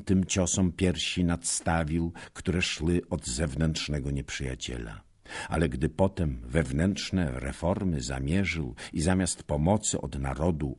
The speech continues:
oporu tylko i niewdzięczności doznał, wówczas dobrowolnie zdjął z poświęconych skroni tę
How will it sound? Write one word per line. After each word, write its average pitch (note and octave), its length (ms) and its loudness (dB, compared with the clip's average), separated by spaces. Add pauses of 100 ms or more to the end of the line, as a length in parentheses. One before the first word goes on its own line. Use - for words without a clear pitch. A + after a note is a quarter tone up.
oporu G2+ 640 2
tylko A#1+ 600 -8 (240)
i F2 80 2
niewdzięczności F2 1160 0
doznał, C2 640 -6 (600)
wówczas C#3+ 580 8
dobrowolnie F#2 720 4
zdjął F#2+ 580 4
z - 160 -4
poświęconych F2 840 0
skroni E2 520 0
tę D#2 280 0